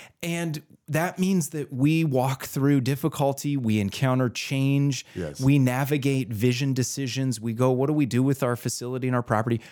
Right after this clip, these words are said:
Speaker 1: All these things all have the long game in mind. And so relationally, that matters. Decision making, that matters. I mean, it's just, like, a totally different perspective when you view it through that way.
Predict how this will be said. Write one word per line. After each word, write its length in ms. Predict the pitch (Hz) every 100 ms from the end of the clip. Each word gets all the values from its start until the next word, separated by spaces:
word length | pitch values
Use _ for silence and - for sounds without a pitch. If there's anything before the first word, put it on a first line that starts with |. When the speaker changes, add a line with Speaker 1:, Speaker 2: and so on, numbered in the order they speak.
| -
Speaker 1:
All 140 | - 170
these 100 | 165
things 160 | 175 131
all 200 | 131 131
have 180 | 139
the 80 | 120
long 300 | 104 107 117
game 320 | 107 104 101 - _
in 160 | 120 104
mind. 460 | 104 123 107 95 - - - -
And 160 | 131
so 160 | - 123
relationally, 760 | 110 101 101 120 - 123 113 110
that 180 | 104
matters. 500 | - 104 101 101 98 - _ _
Decision 400 | 110 - 110 107
making, 300 | 101 95 104
that 180 | 98 98
matters. 280 | 98 95 92
I 40 |
mean, 160 | 113 98
it's 80 | 95
just, 160 | 123 110
like, 80 |
a 80 | 90
totally 340 | - 110 104 98
different 300 | 92 80 71
perspective 480 | 87 - 95 101
when 80 | 90
you 80 | 90
view 200 | 80 101
it 60 | 107
through 140 | 98
that 160 | 95 -
way. 140 | 87